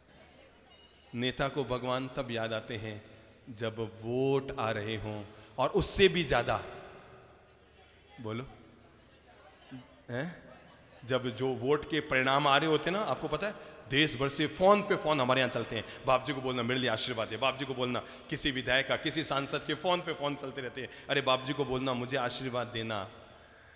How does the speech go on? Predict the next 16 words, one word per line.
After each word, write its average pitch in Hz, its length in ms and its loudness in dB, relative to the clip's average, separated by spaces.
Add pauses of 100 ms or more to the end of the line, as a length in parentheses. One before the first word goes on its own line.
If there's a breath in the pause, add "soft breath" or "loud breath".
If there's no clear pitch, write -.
(480 loud breath)
एक 123 140 -4
नेता 117 340 0
को 131 180 -6
तब 117 340 -2
भगवान 110 540 -4
बहुत 117 380 -6
याद 104 280 -6
आते 101 240 -6
हैं, 101 280 -12
तब 107 240 -6
भगवान 104 560 -8
बहुत 120 380 -6
याद 101 300 -6
आते 95 240 -10
हैं। 98 240 -14
कब? - 320 -8